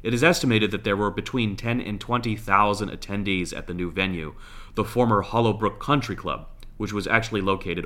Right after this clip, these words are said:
over in Cortlandt Manor. Because of how public everything had become, there were buses upon buses of state troopers brought in, somewhere around nine hundred total troopers who were drilling in the concert grounds.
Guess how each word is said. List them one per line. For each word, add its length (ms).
over 240
in 160
Cortlandt 420
Manor. 480
Because 300
of 100
how 140
public 400
everything 360
had 160
become, 540
there 100
were 100
buses 460
upon 380
buses 400
of 100
state 300
troopers 360
brought 320
in, 280
somewhere 460
around 380
nine 240
hundred 580
total 260
troopers 540
who 140
were 100
drilling 420
in 80
the 80
concert 480
grounds. 520